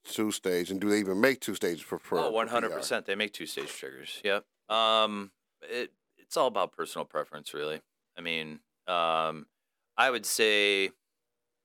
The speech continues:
Speaker 2: majority of shooters use a single stage trigger.
Speaker 1: Okay.
Speaker 2: So it's just, it's just a clean break.
Speaker 1: Mm-hmm.
Speaker 2: You know, there's no, there's no travel.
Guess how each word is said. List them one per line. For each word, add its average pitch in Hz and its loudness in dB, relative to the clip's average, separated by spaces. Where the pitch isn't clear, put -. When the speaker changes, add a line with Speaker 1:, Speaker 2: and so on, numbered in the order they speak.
Speaker 2:
majority 90 2
of 82 -2
shooters 80 -6
use 78 -6
a 73 -6
single 73 -8
stage 69 -8
trigger. 71 -10
Speaker 1:
Okay. 78 -18
Speaker 2:
So 78 0
it's 76 -10
just, - -4
it's 110 -4
just 127 0
a 120 4
clean 101 0
break. 92 2
Speaker 1:
Mm-hmm. 104 -8
Speaker 2:
You 98 -4
know, 92 -2
there's 90 -4
no, 90 4
there's 87 -8
no 90 -2
travel. 80 0